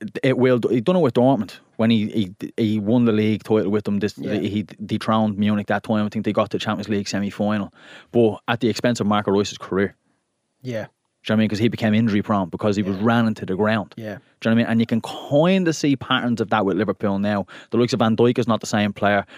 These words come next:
Speaker 1: Now, that injury, the Jordan Pickford uh, tackle when he came out there and, and, and done Van Dijk in.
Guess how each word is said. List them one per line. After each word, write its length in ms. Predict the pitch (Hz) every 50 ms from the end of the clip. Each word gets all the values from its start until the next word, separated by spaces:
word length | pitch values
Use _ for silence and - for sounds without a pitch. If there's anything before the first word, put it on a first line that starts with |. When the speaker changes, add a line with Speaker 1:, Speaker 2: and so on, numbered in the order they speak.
| - _ -
Speaker 1:
Now, 340 | 123 120 117 113 104 98 85 -
that 180 | - 117 123 -
injury, 460 | 120 113 120 113 98 107 101 98 98 -
the 80 | 113
Jordan 280 | 95 113 107 104 101 101
Pickford 420 | - - 107 - - 104 98 82 - _ _ - - _ _ _ _ -
uh, 300 | - 110 104 101 98 101 -
tackle 280 | - 117 110 110 113 101
when 100 | 104 101
he 60 | 98
came 180 | - - 104
out 180 | 104 104 101 95
there 180 | - 101 101 95
and, 140 | 95 95 -
and, 380 | - 98 95 95 95 95 - - -
and 240 | - 95 95 95 90
done 320 | - 101 101 98 98 98 -
Van 160 | - 98 98 98
Dijk 260 | 101 98 95 95 -
in. 180 | 98 98 95